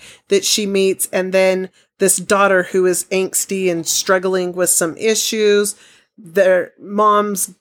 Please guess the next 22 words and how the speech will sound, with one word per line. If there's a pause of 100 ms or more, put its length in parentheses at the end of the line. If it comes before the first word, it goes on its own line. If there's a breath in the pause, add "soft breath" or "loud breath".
(400)
out
of
the
picture, (320 soft breath)
and
so
it's
just
dad
and
the
daughter,
and
the
daughter
goes
to
school
somewhere
else,
and
she's